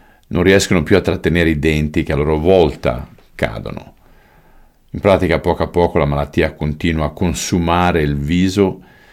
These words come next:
finché il naso, il palato e persino gli occhi si sgretolano ed il lebbroso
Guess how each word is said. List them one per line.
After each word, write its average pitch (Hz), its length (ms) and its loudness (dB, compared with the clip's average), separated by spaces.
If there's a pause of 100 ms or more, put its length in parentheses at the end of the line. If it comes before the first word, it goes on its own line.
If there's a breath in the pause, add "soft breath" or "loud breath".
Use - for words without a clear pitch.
(120)
finché 95 280 -2
il 85 160 2
naso, 92 640 0
il - 160 -6
palato 78 760 2
e 64 80 -4
persino 85 540 -2
gli 78 180 -2
occhi 87 440 0
si 71 240 -6
sgretolano 65 1040 -6 (640 soft breath)
ed - 160 -4
il 80 100 0
lebbroso 80 840 2